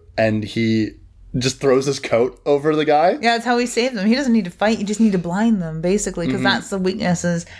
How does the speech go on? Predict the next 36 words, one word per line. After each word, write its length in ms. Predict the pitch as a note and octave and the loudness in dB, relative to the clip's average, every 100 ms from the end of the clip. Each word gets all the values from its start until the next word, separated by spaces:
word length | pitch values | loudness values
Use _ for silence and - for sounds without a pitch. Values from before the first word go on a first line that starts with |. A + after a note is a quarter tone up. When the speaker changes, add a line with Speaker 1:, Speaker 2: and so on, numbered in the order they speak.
| - - | -18 -2
Speaker 2:
uh, 140 | F3+ | 0
that 140 | E3+ D#3 | 0 0
we've 160 | F#3 | -2
discovered 540 | F3 F3 E3 D#3+ F3 D#3 | -2 -2 -2 0 -2 -2
thus 220 | C#3+ - | -2 -4
far, 460 | - F3 F#3+ F3+ - | -4 -2 2 0 0
is 180 | D3+ | -4
that 160 | - D3 | -2 0
Speaker 1:
Yes. 440 | G#2+ F#2+ - - - | 0 -2 -6 -8 -4
Speaker 2:
they, 420 | F3+ F3+ E3+ - | 0 2 0 -4
if 100 | E3+ | -4
they 120 | G#3 | -2
don't 240 | G3+ A#3 A#3 | 0 -2 -4
see 220 | - A#3+ | -6 -2
you, 400 | G#3+ G3 G3+ G#3 | 0 2 0 -2
they 140 | F#3 F3+ | -2 0
won't 240 | F3+ F3+ F3 | 0 0 -4
attack. 560 | - G3 - - - - | -4 -2 -2 -6 -14 -8
Speaker 1:
Yeah, 440 | G#2+ G#2+ G#2 F#2+ - | -2 0 -2 -4 -2
and 160 | B2+ B2 | 0 0
they, 100 | A#2+ | -2
they're 200 | B2 A#2+ | -2 -2
very 340 | G#2 A#2 D3 | -2 0 2
forgetful. 500 | D3 C3 C#3 - G#2 | 0 2 0 0 -2
They, 160 | G2+ A2 | 0 0
they 480 | A#2 B2 A#2 A2 | 0 0 -2 0
and, 180 | G#2 A#2 | 0 -2
and 220 | A2+ B2+ A2 | -2 -4 -2
when 180 | A#2+ | 0
they 120 | A#2+ C3 | 2 0
can't 320 | - C#3 B2 | 0 -2 -2
see, 380 | - D3+ A2 - - | -2 0 0 -4 -6
it 40 | A#2+ | 0
doesn't 300 | C#3 D3+ D3 | 0 0 -2
even 320 | D3+ C#3+ C#3 | 0 0 0
matter, 540 | B2 B2+ B2 B2 A#2 | 0 2 2 2 -2